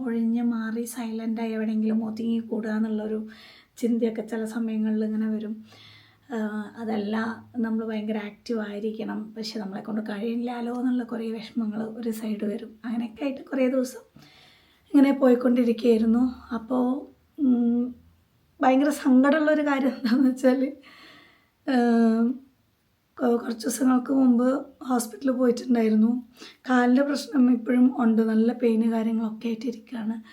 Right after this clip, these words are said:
പിന്നെ അതുപോലെ കണ്ണ്, ഏഹ്, നമുക്ക് കണ്ടാൽ മനസ്സിലാവും. ഈ ഒരു സംഭവം ഇപ്പോൾ almost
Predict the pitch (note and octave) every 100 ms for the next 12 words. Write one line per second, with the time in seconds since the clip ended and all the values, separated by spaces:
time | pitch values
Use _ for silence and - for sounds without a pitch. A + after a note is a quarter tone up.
0 | - - _ _ C#4 B3+ B3 A#3+ A#3+ C#4
1 | - - - B3+ A#3+ A#3+ B3+ C#4 - -
2 | _ _ _ _ B3+ A#3 A3+ A3+ A3+ A3
3 | G#3+ A3 C4 A3 A#3+ A#3 B3 A#3 A#3 B3+
4 | B3 - C4 A3+ G#3+ A3+ A3 A3 B3+ B3
5 | A#3+ A#3 C4+ A#3 A#3+ A3+ C4 A#3+ - -
6 | - _ _ _ _ _ - B3+ B3 C4+
7 | D4